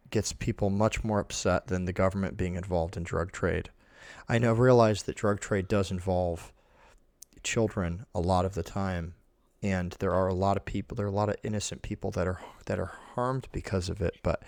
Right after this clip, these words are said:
sex trafficking, I think, is different. And I think to Wade's point, um, I, well, I mean, he didn't really make this point, but I think if,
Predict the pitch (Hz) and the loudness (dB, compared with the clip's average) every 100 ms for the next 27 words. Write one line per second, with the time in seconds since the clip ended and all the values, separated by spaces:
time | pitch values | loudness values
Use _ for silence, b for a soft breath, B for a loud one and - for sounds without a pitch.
0 | B B B B B B - - - - | B B B B B B -20 -14 -2 2
1 | 131 - 123 98 - - 95 90 90 - | 2 0 0 0 -2 -6 -4 -2 -4 -4
2 | 92 90 - 98 92 95 85 - 104 92 | -4 -4 -2 -4 -2 -4 -4 -6 -4 -2
3 | 90 - 104 98 - 120 - - 92 95 | -4 -6 -6 -4 -4 -4 -4 -4 0 0
4 | 104 - 113 101 90 - _ 104 90 85 | 0 -4 -4 -4 -4 -8 _ -6 -4 -4
5 | 80 80 - B B B B B B B | -6 -10 -18 B B B B B B B
6 | B - 131 - 117 - 127 113 104 - | B 2 2 6 4 4 4 4 4 -2
7 | - 120 98 98 113 104 104 90 95 110 | -8 -4 -2 0 0 0 -2 0 0 -2
8 | - 98 - 87 82 - 87 104 - 120 | -2 -6 -4 -4 -4 0 0 0 0 -4
9 | 104 - 90 - - | -2 0 0 -2 -10